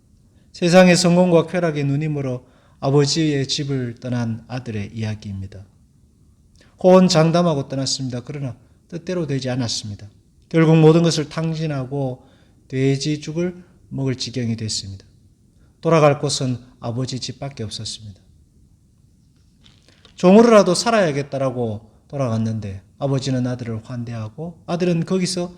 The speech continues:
새로운 삶을 시작하게 되었던 것입니다. 두 이야기는 하나의 공통점을 가지고 있습니다. 절망과 좌절과 실패 가운데서 돌아가야 할 곳이 어디인지를 알려줍니다.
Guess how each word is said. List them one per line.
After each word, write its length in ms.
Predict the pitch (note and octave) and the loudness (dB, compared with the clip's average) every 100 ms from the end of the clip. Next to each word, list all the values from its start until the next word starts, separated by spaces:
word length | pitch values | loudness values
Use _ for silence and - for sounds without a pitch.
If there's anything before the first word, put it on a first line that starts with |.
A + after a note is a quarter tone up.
| _ _ | _ _
새로운 400 | - D3 C#3 C3 | -10 -4 -2 -2
삶을 400 | A#2+ B2 A#2+ D#3+ - _ | -2 -6 -8 -10 -14 _
시작하게 540 | - - C3 A2+ G#2+ | -12 -8 -6 -6 -8
되었던 340 | G#2+ G#2 - F#2+ | -8 -12 -12 -14
것입니다. 460 | F2+ - F#2+ G2 _ _ _ _ _ _ _ _ | -14 -14 -18 -20 _ _ _ _ _ _ _ _
두 100 | G3+ | 6
이야기는 420 | G3 G3 G3 F#3+ | 10 10 8 2
하나의 460 | D#3 F#3 G3 G3 F3 | 0 -2 -2 -2 -4
공통점을 800 | E3+ E3+ F#3+ F#3 D#3+ D3+ C#3 C#3 | -6 -8 -10 -10 -10 -8 -8 -8
가지고 340 | C3 C3 D3 | -8 -8 -6
있습니다. 500 | B2+ - A2+ A2 A#2 - _ _ _ _ _ _ _ | -6 -6 -8 -10 -12 -18 _ _ _ _ _ _ _
절망과 520 | F3+ E3+ F3 F3 D#3+ | 2 6 6 6 4
좌절과 600 | D#3+ D#3+ D#3+ E3+ D#3 D3 | 4 4 4 2 0 -2
실패 380 | C#3+ D3 D3 D#3 | -4 -10 -12 -8
가운데서 920 | C#3+ C#3+ C#3 B2 - C3+ B2 A2 G#2+ _ _ _ _ _ _ | -6 -4 -6 -8 -8 -6 -6 -6 -10 _ _ _ _ _ _
돌아가야 420 | E3+ D#3+ C#3+ C#3 | 4 6 6 4
할 140 | B2+ | 0
곳이 400 | - B2+ - A#2 - _ - | -4 -8 -6 -8 -10 _ -8
어디인지를 720 | A#2+ D#3+ F3+ D3 A#2 A2 - | -4 -2 -2 -2 -4 -6 -8
알려줍니다. 800 | - A#2 G#2+ - G#2 G2 - | -8 -6 -6 -8 -10 -10 -14